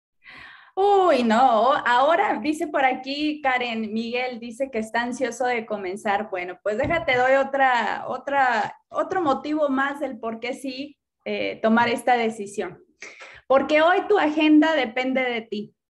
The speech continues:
¿no? Yo hoy sí, por ejemplo, hoy es domingo, ¿no? Yo hoy estoy tranquilamente en mi casa y si hubiese estado trabajando, eh, si, si hubiese estado en Estados Unidos, esta-, estuviera trabajando, no estuviera aquí hablando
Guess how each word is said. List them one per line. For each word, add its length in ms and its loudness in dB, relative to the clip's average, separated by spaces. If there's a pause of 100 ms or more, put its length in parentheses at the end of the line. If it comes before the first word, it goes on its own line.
(720)
¿no? 440 -2 (360)
Yo 420 4
hoy 300 2
sí, 420 -2
por 140 2
ejemplo, 420 -2
hoy 160 -2
es 160 -4
domingo, 720 -4 (200)
¿no? 440 -4 (460)
Yo 180 2
hoy 200 2
estoy 260 -2
tranquilamente 880 0
en 100 -4
mi 160 -8
casa 540 -8
y 160 -8
si 80 -14
hubiese 280 -8
estado 380 -2
trabajando, 960 -2
eh, 440 -8
si, 200 -4
si 160 -6
hubiese 340 -2
estado 360 -2
en 120 -4
Estados 400 -4
Unidos, 460 -6
esta-, 240 -10
estuviera 560 -4
trabajando, 680 -4 (360)
no 100 0
estuviera 420 0
aquí 280 -4
hablando 600 -2